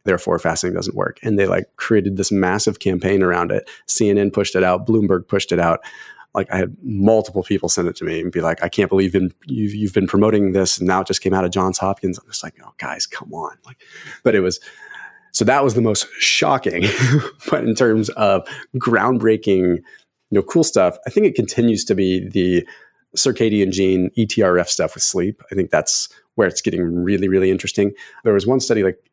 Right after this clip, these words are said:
a year and a half ago. It was a rodent model study, but it's still the most interesting to me,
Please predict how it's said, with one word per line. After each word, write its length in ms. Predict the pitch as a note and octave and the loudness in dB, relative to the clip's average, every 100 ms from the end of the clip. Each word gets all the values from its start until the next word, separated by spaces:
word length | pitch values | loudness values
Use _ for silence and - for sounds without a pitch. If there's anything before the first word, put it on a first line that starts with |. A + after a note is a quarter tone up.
| - | -8
a 60 | |
year 920 | F#2+ G2+ G#2 G#2+ G#2+ G2+ F#2+ F#2+ F#2 F2+ | -6 -2 2 2 4 4 4 4 2 2
and 60 | |
a 60 | F2 | 0
half 320 | - F2 F2 | -2 -2 -2
ago. 320 | F#2+ F2 E2 | -2 0 0
It 60 | E2+ | 0
was 100 | F2+ | -2
a 80 | E2+ | -2
rodent 340 | F2 F#2+ F#2 | 2 2 2
model 240 | F2 D#2+ D#2+ | 2 0 0
study, 420 | - E2 D#2 F2 | -2 -2 -4 -6
but 120 | E2+ | -6
it's 80 | - | -6
still 160 | - | -4
the 80 | F2 | -4
most 240 | E2+ F2 - | -4 -6 -6
interesting 480 | F#2+ E2 - E2+ | -8 -6 -4 -4
to 80 | D2+ | -2
me, 200 | E2 D#2+ | -2 -2